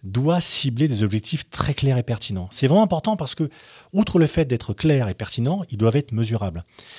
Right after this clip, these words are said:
Il n'y a rien de plus frustrant, quand moi j'étais conseiller immobilier, d'aller prospecter sur le terrain, de revenir et de se dire « mais est-ce que j-, ce que j'ai fait c'est bien ou pas bien ? » Ou alors de se dire que vous avez prospecté sur le terrain,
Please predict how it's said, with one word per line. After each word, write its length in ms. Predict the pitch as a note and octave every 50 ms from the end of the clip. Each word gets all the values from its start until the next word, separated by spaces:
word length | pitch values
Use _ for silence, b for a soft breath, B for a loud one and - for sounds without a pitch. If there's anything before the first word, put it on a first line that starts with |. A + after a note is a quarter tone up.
| B B B B B -
Il 60 | A2+
n'y 60 | B2+
a 40 | C#3+
rien 380 | E3 F3 F3+ F#3+ G3 F#3+ F#3+
de 100 | E3 C3
plus 220 | B2 - - D3 C3
frustrant, 840 | - - - - G3+ F3 - - - A#2+ C#3 D#3+ E3 D#3+ D#3 C#3+ C3 - _ _
quand 200 | - - F#2 -
moi 120 | C3 C3 B2+
j'étais 240 | A2 G#2+ - G#2+
conseiller 320 | - - G#2+ - - G#2 G2+
immobilier, 500 | G2 G2 F#2+ F2+ F#2+ G#2 A#2+ D3+ F#3 F3+
d'aller 460 | A#2+ F#2 F#2+ G#2 G#2 G#2 G2+ F#2+ F#2+
prospecter 560 | - - - - D#3 - - D3+ C3+ - C#3+
sur 160 | A#2+ - B2
le 60 | A2+ G#2
terrain, 340 | - A#2 G#2+ A#2 D3+ F3
de 100 | D#3 B2
revenir 400 | A#2 G#2 A2+ A2 G2+ A2+ C3+ E3+
et 60 | E3 C#3
de 60 | -
se 60 | B2+
dire « 140 | A#2 C3+ B2+
mais 100 | A#2 A#2
est-ce 100 | A2+ -
que 100 | - C#3
j-, 100 | B2+ A2
ce 220 | - - - - -
que 100 | - A#2+
j'ai 120 | G#2+ A#2
fait 120 | - -
c'est 220 | G#2 - - - A2
bien 240 | G#2 G#2+ D3 F#3 F#3+
ou 60 | D#3+
pas 140 | - C3+ B2+
bien ? » 200 | C3+ C#3 B2 - _ _ _ _ B B B B B B B B B B B B B B B B B B B B B - _ _
Ou 140 | - D3+ D3+
alors 200 | D3 D3 D#3+ D#3+
de 100 | C#3 B2+
se 60 | B2
dire 280 | A#2 B2+ C#3+ D3+ D3 -
que 100 | - C#3
vous 280 | C3 B2 G#2+ A2+ G#2+ A#2
avez 140 | A#2 A#2+
prospecté 460 | A#2 - - C#3+ - - C#3 A#2+ - C#3
sur 160 | B2 - B2
le 80 | G#2
terrain, 420 | G2+ - A2 G#2 A#2 C#3+ F#3 A3